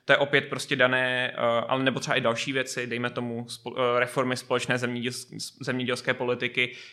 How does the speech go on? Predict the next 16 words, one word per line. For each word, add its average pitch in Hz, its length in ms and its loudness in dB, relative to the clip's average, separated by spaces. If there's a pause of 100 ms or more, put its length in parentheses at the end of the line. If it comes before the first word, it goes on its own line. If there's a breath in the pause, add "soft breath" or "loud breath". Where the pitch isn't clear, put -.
historicky 135 540 2
vždy 127 180 0
byly 127 200 2
velmi 123 360 4
náročné 127 640 4
a 113 260 4 (220 loud breath)
třeba 127 200 -2
s - 60 -4
touhle 127 240 2
politikou 127 500 2
se 131 120 -4
vždy 127 220 -2
pojilo 120 440 2
hodně 123 260 -4
problémů. 135 640 2 (380 soft breath)
Eh, 113 460 4